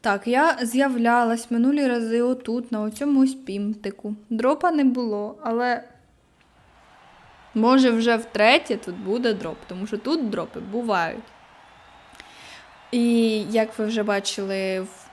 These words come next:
попередньому кусочку невдалому, е, дроп був тільки трішки нижче. І от я зараз про це подумала, і чому я не з'явилась трішки нижче?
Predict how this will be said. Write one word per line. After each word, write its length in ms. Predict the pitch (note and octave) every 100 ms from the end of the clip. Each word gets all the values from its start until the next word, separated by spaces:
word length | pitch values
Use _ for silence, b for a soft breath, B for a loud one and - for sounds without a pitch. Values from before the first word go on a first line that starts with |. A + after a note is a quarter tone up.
| -
попередньому 600 | G#3+ G#3 F#3+ F#3 G3+ A#3
кусочку 640 | - - B4+ C5 - A#4+
невдалому, 880 | A4+ A4 G#4+ A4+ G#4+ G#4 F#4 F#4 F#4 - B B B
е, 260 | D4 C4 C4
дроп 280 | B3 C#4+ F4+ -
був 420 | B3 A#3 G4+ A#4
тільки 300 | - D4+ -
трішки 460 | C#4+ C#4 D4+ - C#4
нижче. 440 | A3 C3+ - - - -
І 200 | D#4+ F4+
от 120 | D#4 E4
я 200 | F4 G#4
зараз 280 | G4 F#4+ G4
про 120 | - F#4
це 180 | -
подумала, 680 | G4+ G4 G4+ G#4+ F#4 E4+ D4+ C#4+ E4
і 520 | D4 D4 C#4+ C#4 C#4 C#4+ - B B - - - - B B B B B -
чому 240 | D#4 F#4+
я 100 | G#4
не 160 | B3 G3
з'явилась 420 | F#3 E3+ E3+ G#3
трішки 400 | - A3+ - B3+
нижче? 400 | C#4+ C#4+ -